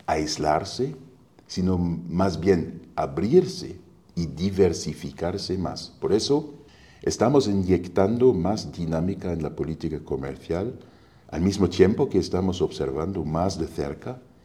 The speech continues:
quién quiere invertir en Alemania y hacia dónde podría fluir la tecnología alemana. Por otra parte,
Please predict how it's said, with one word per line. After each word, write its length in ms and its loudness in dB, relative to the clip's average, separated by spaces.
quién 340 4
quiere 420 2
invertir 600 0
en 120 -2
Alemania 580 -4
y 180 -4
hacia 240 -2
dónde 640 4
podría 720 2
fluir 680 2
la 320 -2
tecnología 680 -4
alemana. 520 -10
Por 120 8
otra 320 8
parte, 440 4